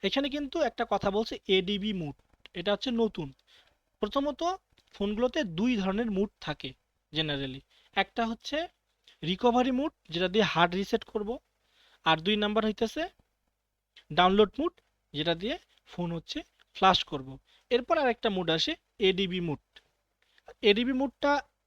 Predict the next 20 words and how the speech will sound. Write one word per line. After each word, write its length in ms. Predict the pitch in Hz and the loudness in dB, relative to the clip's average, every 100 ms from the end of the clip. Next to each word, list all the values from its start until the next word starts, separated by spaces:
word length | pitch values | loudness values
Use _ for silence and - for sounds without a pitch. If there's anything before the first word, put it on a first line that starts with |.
| - | 0
এক 160 | 196 208 | 4 6
এক 160 | 220 - | 6 2
হচ্ছে 200 | 214 - | -8 -8
পে-, 300 | - 202 185 170 165 - _ _ - | -2 0 0 0 -2 -6 _ _ -8
আহ, 100 | 165 | -6
টুলে 280 | 165 202 208 | -2 2 6
এক 140 | 202 190 | 6 4
এক, 100 | 185 190 - | 0 -6 -2
এক 120 | 175 | 0
একভাবে 280 | 180 175 190 | 0 -2 -2
কাজ 260 | 156 - | -2 -4
করে। 200 | 160 214 - _ _ _ - | -6 -8 -10 _ _ _ 2
আমার 220 | 240 302 | 4 4
এখানে 220 | 294 294 | 0 0
এডিবি 340 | 226 208 247 247 | 2 2 2 -2
মোড 160 | 240 | -4
যেটা 200 | 196 208 | -4 -4
কাজ 180 | 190 170 - | -2 -4 -4
করে, 240 | 165 262 _ _ | -4 -4 _ _
দেখেন, 280 | 156 156 220 | -6 -4 -6